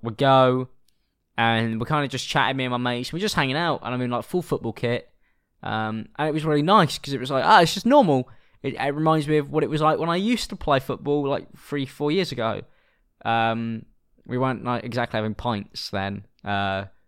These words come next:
probably a Ribena. <laughs> It'd be a little Lucozade Sport, probably. Lucozade Sport after the game. Just sit around in a circle. That's what we used to do. So we're just chilling.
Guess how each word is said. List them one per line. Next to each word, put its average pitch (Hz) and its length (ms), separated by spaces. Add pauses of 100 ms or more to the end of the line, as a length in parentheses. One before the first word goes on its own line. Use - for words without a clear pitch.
probably 104 240
a 98 60
Ribena. 104 680 (580)
<laughs> 107 220
It'd 110 120
be 110 100
a 104 60
little 104 300
Lucozade 104 360
Sport, - 380
probably. 87 400 (180)
Lucozade 95 320
Sport 82 300 (480)
after - 260
the 92 60
game. 85 300 (140)
Just - 200
sit - 120
around 87 160
in 87 60
a 90 60
circle. 92 480 (800)
That's - 300
what 87 140
we 92 100
used 95 260
to 95 60
do. 95 200 (1500)
So 135 160
we're 156 80
just 165 180
chilling. 117 420